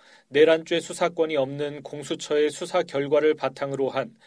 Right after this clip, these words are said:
불법적인 공소 제기라고 맞설 것으로 보입니다.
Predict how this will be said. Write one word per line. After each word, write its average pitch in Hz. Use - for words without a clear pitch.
불법적인 165
공소 160
제기라고 147
맞설 160
것으로 135
보입니다. 127